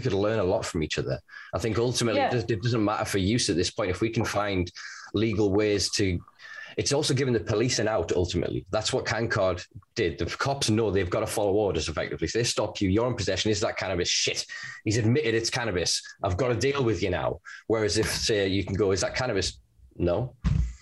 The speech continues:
Speaker 1: There's certain discretions, there's certain things, again, go back, guys, well, and include it below. Look at the Outlaw episode. There's certain, uh, ways you can interact with the police that then allow them to understand that they can follow a certain script and walk away from that situation. You're providing them a way to save face.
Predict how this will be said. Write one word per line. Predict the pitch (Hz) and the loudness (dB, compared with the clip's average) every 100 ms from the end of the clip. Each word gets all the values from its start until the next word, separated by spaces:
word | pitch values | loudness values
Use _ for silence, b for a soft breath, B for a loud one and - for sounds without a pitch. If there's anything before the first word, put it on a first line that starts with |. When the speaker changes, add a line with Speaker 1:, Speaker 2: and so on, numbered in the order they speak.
| _ | _
Speaker 1:
There's | 101 98 110 | -2 0 0
certain | - 123 110 | 0 0 0
discretions, | - 127 123 110 90 | 0 0 0 0 0
there's | 92 - | 0 0
certain | 123 113 123 | 0 0 0
things, | 110 98 | 0 2
again, | 95 104 104 | 0 0 0
go | 92 | 0
back, | 107 101 | 0 -4
guys, | 104 101 92 | -2 -2 0
well, | 90 90 | 0 0
and | 90 | 0
include | 85 101 | 0 0
it | 92 | 0
below. | 92 92 | 2 2
Look | 92 101 | 2 0
at | 85 | -2
the | 104 | 0
Outlaw | 98 92 90 | 0 2 2
episode. | 87 - - 82 69 | 0 -2 -2 -2 -2
There's | - | -2
certain, | - 110 92 107 - B B B B - | 0 0 0 0 -2 B B B B -4
uh, | 101 101 98 | -2 0 2
ways | 98 117 110 | 2 2 2
you | 110 | 0
can | 104 107 | 0 0
interact | 104 98 98 92 | 2 2 0 0
with | 98 92 | -2 0
the | 90 | -2
police | 104 98 - | 0 2 2
that | 101 85 | 0 0
then | 98 98 | 0 2
allow | 92 98 107 | 2 2 2
them | 104 98 95 | 0 0 2
to | 98 | 2
understand | 92 76 - 104 95 90 | 2 0 0 0 0 0
that | 85 | 0
they | 104 | 0
can | - | 0
follow | 90 104 92 | 0 0 2
a | 90 | 2
certain | 90 76 | 0 0
script | 85 - 165 143 - - B - | -2 0 0 0 -4 -8 B -2
and | 101 | 0
walk | 101 104 | 0 2
away | 101 | 0
from | 95 92 | 2 -2
that | 85 | -2
situation. | 92 - 95 82 - 71 78 | -2 2 2 2 -2 -2 -4
You're | 92 | -2
providing | 95 107 113 113 | 0 0 0 0
them | 104 101 | 2 2
a | |
way | 95 98 | 2 2
to | |
save | - 92 90 | 0 0 0
face. | - 95 76 - | 0 -2 0 -2